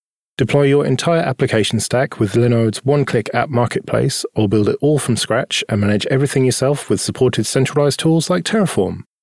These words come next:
And check out their managed my S Q L, Postgres, and MongoDB databases that allow you to quickly deploy a new database and defer management tasks like configuration, managing high availability, disaster recovery,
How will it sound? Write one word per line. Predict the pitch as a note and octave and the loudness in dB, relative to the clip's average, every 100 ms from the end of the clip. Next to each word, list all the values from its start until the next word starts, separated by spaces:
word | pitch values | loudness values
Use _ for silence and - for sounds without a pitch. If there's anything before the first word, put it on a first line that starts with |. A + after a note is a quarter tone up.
| _ _ _ | _ _ _
And | C#3 | 0
check | F#3+ - | 0 0
out | - | 0
their | D#3+ | 2
managed | D3+ D3+ C#3 - | 2 2 0 0
my | C3+ C3+ | 2 2
S | B2+ | 0
Q | - C#3 | 0 2
L, | C#3 C#3 C3+ | 2 2 0
Postgres, | - B2+ - B2+ A#2+ - - | 0 0 2 0 0 -2 0
and | A#2 | 2
MongoDB | A2+ A2 G#2 G#2 G#2 D#3 D3+ | 2 2 0 0 0 0 0
databases | F#2+ - G2 G2 - D3 - _ - _ | -2 -2 -2 -2 0 -2 -2 _ -20 _
that | - G#2+ | -4 0
allow | A2+ | 2
you | G#2+ G2+ | 2 0
to | B2 | -2
quickly | - E3 D#3 | -2 0 0
deploy | C3 A#2 B2+ | 0 2 2
a | A#2 | 2
new | A#2 G#2 | 2 2
database | B2 A2+ - A#2 - - | 0 -2 0 0 -2 -4
and | A2 G2 | -2 0
defer | A#2 C3 A#2+ | 0 2 2
management | C#3 C3 G#2+ - | 2 0 -2 -2
tasks | G#2+ C#3 - - - _ _ | 0 0 -2 -8 -14 _ _
like | G2+ F2 | -4 -2
configuration, | - G2+ A2+ B2+ C#3+ - C#3+ C#3+ - _ _ | -2 0 2 2 2 0 0 -2 -4 _ _
managing | A#2 G#2 G#2 F#2+ | 0 2 2 0
high | A#2+ G#2+ | 0 0
availability, | G2 G#2 G2+ C#3+ C#3+ D3 C#3+ - _ _ | 2 0 0 0 0 0 -2 -4 _ _
disaster | A2 G#2 C3 - C3 | -2 2 2 2 0
recovery, | B2+ C3 C3 C3 | 2 2 2 0